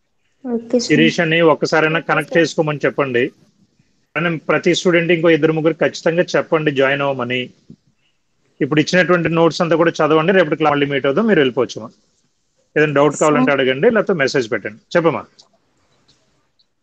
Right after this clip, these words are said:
Speaker 1: అదే సార్, ఏం చేస్తాం?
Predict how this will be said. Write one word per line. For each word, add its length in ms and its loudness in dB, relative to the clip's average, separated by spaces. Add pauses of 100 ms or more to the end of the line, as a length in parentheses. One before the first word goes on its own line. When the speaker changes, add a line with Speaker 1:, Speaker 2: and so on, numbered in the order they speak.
(1300)
Speaker 1:
అదే 200 2
సార్, 680 -2
ఏం 240 -2
చేస్తాం? 440 -4